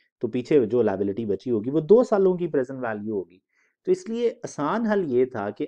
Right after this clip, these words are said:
आज लायबिलिटी कितनी पड़ी होगी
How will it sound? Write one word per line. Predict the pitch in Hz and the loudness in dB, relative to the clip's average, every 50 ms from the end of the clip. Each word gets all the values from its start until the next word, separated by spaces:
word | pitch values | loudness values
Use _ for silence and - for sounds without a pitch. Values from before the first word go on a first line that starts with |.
| - - | -6 -4
आज | 127 127 131 139 147 156 151 156 | -2 -2 0 0 -2 -2 -4 -2
लायबिलिटी | 147 123 110 107 107 104 107 107 107 107 101 - 123 139 139 - - | -2 -2 0 -2 -2 -2 -2 0 -2 -2 -2 -4 -6 -6 -6 -6 -8
कितनी | 113 - - 110 110 113 123 | -10 -8 -6 -6 -6 -6 -6
पड़ी | 120 110 - 98 98 98 101 104 101 - | -8 -8 -6 -6 -6 -6 -6 -6 -4 0
होगी | 123 165 190 180 135 101 98 95 95 95 | 2 2 2 2 2 -2 -6 -6 -6 -10